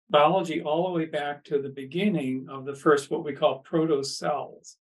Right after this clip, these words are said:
And in a conversation with Rupert Sheldrake at the two thousand nineteen ions conference,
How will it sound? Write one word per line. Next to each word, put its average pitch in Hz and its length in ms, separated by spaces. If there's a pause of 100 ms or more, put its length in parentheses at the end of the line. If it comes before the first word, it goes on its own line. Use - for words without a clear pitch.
(640)
And 151 160
in 147 100
a 139 80
conversation 165 720
with 139 160
Rupert - 340
Sheldrake 156 580
at 147 140
the 165 80
two 165 200
thousand 151 420
nineteen 151 840 (580)
ions 156 400
conference, 139 680